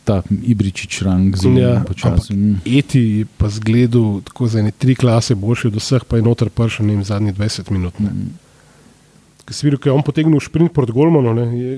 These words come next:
Speaker 2: je golman deja-, dejansko se je zmedel človek in mogel hitro dati tisto žogo in jo naboval out, ne. Pa tisti prvi dotiki, ke točno ve, kam bo žoga padla, ke bo on preskočil branilca. Tist-, ne vem, in izkušnje in znanje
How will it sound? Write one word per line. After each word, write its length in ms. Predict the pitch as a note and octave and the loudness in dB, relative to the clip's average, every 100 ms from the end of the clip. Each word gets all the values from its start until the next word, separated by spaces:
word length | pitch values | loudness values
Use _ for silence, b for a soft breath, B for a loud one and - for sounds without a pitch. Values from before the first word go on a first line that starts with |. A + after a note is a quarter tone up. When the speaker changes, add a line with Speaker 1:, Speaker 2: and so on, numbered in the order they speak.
| C#3 | -8
Speaker 2:
je 120 | B2+ | -8
golman 360 | B2 C#3 D#3 C#3 | -2 2 4 4
deja-, 280 | C3 C3+ C#3+ | 2 0 0
dejansko 420 | C3 C#3 D#3+ C3+ | 0 2 0 -2
se 120 | - | 0
je 60 | C#3 | 2
zmedel 360 | A2 C3 A#2 A2+ | 4 2 2 0
človek 360 | A#2+ A2+ - - b b b b b | -2 -4 -6 -20 b b b b b
in 100 | A#2+ | 0
mogel 220 | B2 A#2+ | 0 0
hitro 320 | - C3+ C3+ A#2+ | -4 0 0 2
dati 200 | B2+ C3 | 0 -2
tisto 220 | - A#2+ | -4 -2
žogo 240 | B2 A#2+ | 0 4
in 80 | A#2+ | 4
jo 100 | B2 | 4
naboval 440 | A#2 B2 A#2 G2+ | 4 2 0 -2
out, 120 | F2 - | -6 -12
ne. 140 | E2 - _ b b b b b b b _ | -20 -20 _ b b b b b b b _
Pa 60 | A#2+ | -6
tisti 260 | C#3+ C#3+ C3+ | -4 -4 -2
prvi 280 | D#3 D3+ | -2 0
dotiki, 420 | C#3 C3+ E3+ D3 C3+ | -2 0 0 -2 -4
ke 120 | C#3+ | -2
točno 340 | F#3+ F3+ F3 | -2 2 2
ve, 140 | D#3+ D#3 | 2 2
kam 260 | D#3+ D#3 | 0 2
bo 100 | D3 | 2
žoga 260 | C3+ D#3 D3 | 2 2 0
padla, 360 | - C#3 C#3+ | 0 0 0
ke 140 | C3+ C#3+ | 0 0
bo 200 | B2 C3 | 2 2
on 180 | C3+ C3 | 4 2
preskočil 640 | - C3 - B2+ C3 B2+ | -2 -4 -2 -2 -2 -2
branilca. 580 | A2 A#2 A#2+ C3+ C3+ B2+ - b b b _ | -2 0 2 2 2 -2 -4 b b b _
Tist-, 300 | D3 C3+ - _ _ - - - - | -10 -10 -14 _ _ -20 -20 -20 -6
ne 140 | A#2+ | -2
vem, 160 | A#2 G2 | 0 0
in 200 | G2 B2+ | 2 2
izkušnje 520 | B2 - F3+ - D3+ C3+ | 2 0 0 2 2 4
in 200 | C3 A#2+ | 4 2
znanje 460 | A#2 B2+ C3 B2 | 2 2 2 2